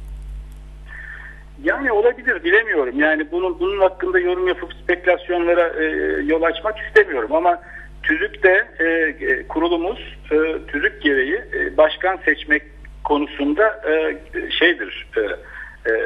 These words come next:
yetkilidir. Yani ya kendi içinden ya dışarıdan birisini başkan seçebilir. tüzüğümüz bunu öngörüyor. E, bunun olmamasının tek bir şekli var,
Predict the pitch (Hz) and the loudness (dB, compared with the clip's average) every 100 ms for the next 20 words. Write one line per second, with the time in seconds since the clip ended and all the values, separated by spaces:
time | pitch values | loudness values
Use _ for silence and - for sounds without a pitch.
0 | - - 104 139 151 165 180 - - - | -4 -10 2 2 2 2 2 2 -6 -12
1 | - - - - - 127 139 135 160 185 | -16 -18 -18 -18 2 4 4 2 0 2
2 | 170 175 214 - - 113 110 165 170 160 | 0 -2 -4 -8 -6 -2 0 0 2 0
3 | 160 170 165 180 202 156 - 175 165 160 | 0 0 0 0 -4 -6 -8 0 0 4
4 | 151 - 185 208 185 190 180 180 147 - | 2 2 -2 0 0 0 0 -2 -4 -4
5 | - 143 151 190 185 151 196 175 135 101 | -6 0 0 -2 -4 -2 2 2 0 -2
6 | 92 - - - - - - - - - | -4 -10 -14 -16 -16 -16 -14 -14 -16 -2
7 | - 143 147 208 214 233 233 190 160 - | 2 2 0 0 4 2 2 0 -2 0
8 | 151 151 143 - - - 135 127 - 165 | 0 4 4 2 -2 -2 -2 -2 0 2
9 | 220 - | 2 -2